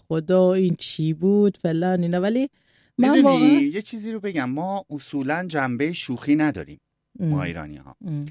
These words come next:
Speaker 2: اه، و خندیدن رو شاید خیلی وقتا عیب می‌دونیم. این رو به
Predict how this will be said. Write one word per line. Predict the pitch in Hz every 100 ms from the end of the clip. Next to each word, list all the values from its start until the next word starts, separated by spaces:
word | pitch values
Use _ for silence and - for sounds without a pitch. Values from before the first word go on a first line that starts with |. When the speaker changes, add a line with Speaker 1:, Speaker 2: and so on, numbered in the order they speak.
| - _ _ _ -
Speaker 2:
اه، | 113 113
و | 107 117
خندیدن | - 139 135 135 135 156 170
رو | 175 175 175
شاید | 180 175 -
خیلی | 175
وقتا | 156 139 - -
عیب | 160 156 -
می‌دونیم. | 92 - 73 67 _ _ _ _
این | 131 147
رو | 165 160
به | 139 123 113